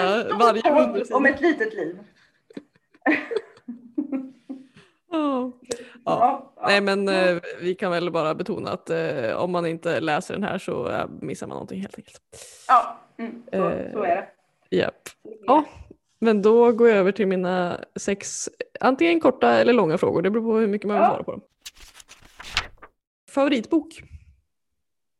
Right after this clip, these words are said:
Speaker 1: Ja, jag har en favoritbok.
Speaker 2: Ja.
Speaker 1: Och det har hållit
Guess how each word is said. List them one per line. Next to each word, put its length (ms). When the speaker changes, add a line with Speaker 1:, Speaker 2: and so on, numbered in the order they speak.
Speaker 1:
Ja, 280
jag 120
har 180
en 100
favoritbok. 580
Speaker 2:
Ja. 80
Speaker 1:
Och 60
det 60
har 100
hållit 320